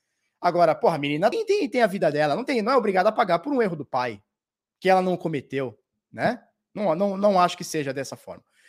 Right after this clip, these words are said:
Mas quem sou eu? Eu sou apenas um gordão falando besteiras aqui no Bit e Nada, tá? Binance formalizou parceria com grande empresa de entretenimento asiática para desenvolver produtos de blockchain. Então a Binance tá, tá, tá entrando aí no gênero K-pop,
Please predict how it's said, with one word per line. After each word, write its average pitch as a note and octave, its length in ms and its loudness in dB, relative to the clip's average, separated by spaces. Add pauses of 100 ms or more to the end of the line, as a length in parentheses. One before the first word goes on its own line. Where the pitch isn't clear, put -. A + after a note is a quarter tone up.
(160)
Mas C4 280 0
quem B3 160 -4
sou F3 280 -2
eu? D3+ 200 -2
Eu E3+ 100 -4
sou G3+ 160 -4
apenas G#3+ 380 0
um G#3 100 -2
gordão F#3+ 480 2
falando G3 280 0
besteiras C3 720 -2
aqui C3 200 -8
no B2+ 100 -6
Bit B2+ 240 -8
e A#2 60 -6
Nada, G2 420 -10 (140)
tá? E3+ 180 -2 (720)
Binance C4 340 6
formalizou A#3+ 460 0
parceria A#3 420 -2
com G#3+ 160 -6
grande C4 280 2
empresa A3+ 280 -2
de G#3+ 80 -8
entretenimento G#3+ 580 -6
asiática G3 440 -2
para G3+ 140 -8
desenvolver F#3 560 -6
produtos G3 440 -6
de B3+ 80 -10
blockchain. G#3+ 380 -4
Então F#3+ 220 0
a G#3 40 2
Binance G3 380 0
tá, A#3 180 -2 (480)
tá, E3 220 0
tá D#3+ 260 0
entrando F#3 300 -2
aí F#3+ 80 2
no F#3 140 -4
gênero B3 280 2
K-pop, A3 600 0